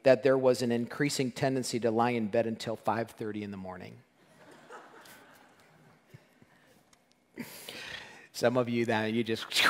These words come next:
you're like, "I can't remember the last time I woke up at five thirty." How about this? Michelangelo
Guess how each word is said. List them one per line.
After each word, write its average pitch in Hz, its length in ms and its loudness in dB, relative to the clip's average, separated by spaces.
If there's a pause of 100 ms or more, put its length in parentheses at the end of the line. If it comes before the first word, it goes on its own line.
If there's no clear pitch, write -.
(400)
you're 117 180 -6
like, 110 220 -2 (280)
"I 156 140 6
can't 135 160 6
remember 135 320 2
the 131 120 4
last 131 260 8
time 139 180 4
I 139 80 6
woke 147 260 6
up - 180 2
at - 160 -2
five 98 220 -2
thirty." 90 300 -10 (2000)
How - 140 2
about 123 260 6
this? 127 360 2
Michelangelo 131 960 2